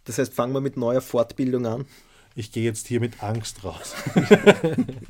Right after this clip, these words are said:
Speaker 1: Na, ich glaub, es wird uns schon noch länger brauchen.
Speaker 2: Ich denk auch.
Speaker 1: Bis fünfzig geht schon.
Speaker 2: <laughs> Das ist ja bei mir recht bald. <laughs> Heißt ja, aber
Speaker 1: Was haben wir sonst noch? Boards.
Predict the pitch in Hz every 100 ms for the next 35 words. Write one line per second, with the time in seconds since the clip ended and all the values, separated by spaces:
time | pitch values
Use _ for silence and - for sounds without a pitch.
0 | - - - - - - - - - -
1 | - - - - - 143 160 147 123 127
2 | 131 123 113 123 113 107 101 101 104 101
3 | 101 - - - - - - - _ -
4 | 127 - - 104 - - - - - -
5 | - 113 113 - 123 - 120 104 107 -
6 | 107 101 - _ _ _ _ - - -
7 | - 160 - - 127 - 139 131 131 120
8 | - - 110 143 - 247 - 143 - -
9 | - - - - - - - - - -
10 | _ _ 127 113 123 151 - 135 135 147
11 | 156 143 - _ _ _ _ _ _ 127
12 | 151 135 139 156 - 175 - - 117 123
13 | 120 - -